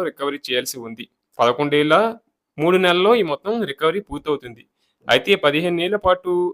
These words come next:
రికవరీ చేస్తుండటం పట్ల ఉద్యోగుల్లో ఆందోళన వ్యక్తమవుతుంది. దీనిపై కొన్ని నెలల క్రితం సుప్రీంకోర్టు కమ్యుటేషన్ రికవరీ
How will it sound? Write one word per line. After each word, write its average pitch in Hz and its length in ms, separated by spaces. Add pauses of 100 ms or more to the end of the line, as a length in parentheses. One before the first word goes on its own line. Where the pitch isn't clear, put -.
(120)
రికవరీ 160 400 (180)
చేస్తుండటం 143 560
పట్ల 135 200 (480)
ఉద్యోగుల్లో 180 580 (240)
ఆందోళన 147 400
వ్యక్తమవుతుంది. 123 600 (440)
దీనిపై 139 420 (160)
కొన్ని 139 260
నెలల 151 260
క్రితం 160 240 (120)
సుప్రీంకోర్టు 156 680 (600)
కమ్యుటేషన్ 170 680
రికవరీ 156 340